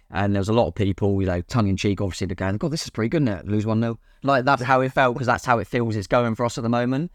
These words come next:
Um, and you just felt like, "Oh, they'll get a chance and put it away." But, you know, credit to the players, and, and, you know, they really believed in what they're doing. I think they could see in that first half that playing this way, we're getting opportunities.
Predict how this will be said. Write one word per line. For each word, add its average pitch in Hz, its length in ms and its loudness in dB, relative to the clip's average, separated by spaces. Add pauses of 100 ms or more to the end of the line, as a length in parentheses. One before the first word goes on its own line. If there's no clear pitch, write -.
(360)
Um, 113 480 2
and 117 100 -2
you 113 80 -2
just 110 180 -4
felt 110 220 4
like, 101 220 2
"Oh, - 40 2
they'll 101 140 -2
get 90 140 -2
a - 20 -12
chance 101 300 -4
and 95 100 -10
put 107 120 -2
it - 60 -6
away." 113 360 2
But, 110 320 -2 (400)
you 143 80 0
know, 117 100 2
credit 135 320 2
to - 80 -6
the 113 60 -2
players, 117 400 0
and, 101 160 0
and, 101 320 -4 (140)
you 117 100 -2
know, 104 80 -2
they 101 100 -2
really 113 240 2
believed 113 320 2
in 107 60 0
what 101 100 0
they're 98 120 -4
doing. 127 280 2
I 104 60 -2
think 104 180 -4
they 104 80 -2
could - 160 -8
see 139 160 0
in 120 80 2
that 101 140 0
first 110 320 -2
half 101 320 2
that - 160 -4
playing 107 320 2
this 98 180 -2
way, 101 240 2
we're 95 160 -2
getting 92 180 2
opportunities. 92 720 0